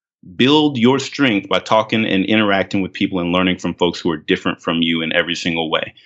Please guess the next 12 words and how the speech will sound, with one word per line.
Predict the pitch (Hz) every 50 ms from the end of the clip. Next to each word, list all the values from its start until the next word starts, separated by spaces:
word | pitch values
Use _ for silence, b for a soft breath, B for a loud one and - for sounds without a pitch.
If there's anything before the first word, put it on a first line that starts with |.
| b b b b _ _
Those, | - - 107 113 120 120 113 - 110
those | 113 120 139 156 151 147 143 -
are | - 110 101
how | 95 - 110 104
core | 98 - - - 120 110 98
values | 95 95 95 92 90 90 87 87
should | - - 95 82
be | 85 85 80
written. | 82 90 90 82 82 82 87 - _ _ _ _
They | - 110
should | 113 - - 107 - - _ _ _ _ _ -
inform | 107 92 92 - _ _ 123 123 127 131 131 127 127 131 131 131